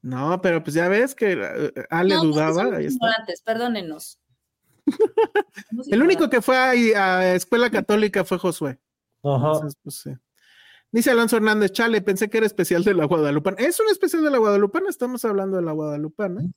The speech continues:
Speaker 3: No vamos a hablar de películas porque no las recordamos. Creo que había una caricatura, ¿no? Una película
Speaker 1: Ah,
Speaker 3: caricatura.
Speaker 1: a ver, déjame busco eso. No, ¿caricatura de La, La Guadalupana? No, no
Speaker 3: Creo que
Speaker 1: sé.
Speaker 3: sí.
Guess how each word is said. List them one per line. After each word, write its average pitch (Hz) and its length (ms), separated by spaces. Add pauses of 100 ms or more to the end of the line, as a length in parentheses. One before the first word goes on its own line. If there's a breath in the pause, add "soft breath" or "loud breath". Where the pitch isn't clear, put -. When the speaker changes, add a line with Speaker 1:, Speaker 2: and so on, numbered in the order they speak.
(180)
Speaker 3:
No 190 200
vamos 196 320
a 175 40
hablar 147 240
de 170 80
películas 135 580
porque 107 260
no 117 120
las 127 120
recordamos. 139 460
Creo 247 140
que 285 80
había 262 100
una 294 180
caricatura, 151 800
¿no? 170 300 (420)
Una 180 260
película 131 400
Speaker 1:
Ah, 233 120 (360)
Speaker 3:
caricatura. 196 120
Speaker 1:
a 190 40
ver, 190 300
déjame 208 380
busco 175 340
eso. 151 180
No, 165 680
¿caricatura 139 540
de 147 260
La, 135 380
La 135 360
Guadalupana? 143 840 (1200)
No, 143 260
no 143 60
Speaker 3:
Creo 160 120
que - 60
Speaker 1:
sé. 139 180
Speaker 3:
sí. 151 200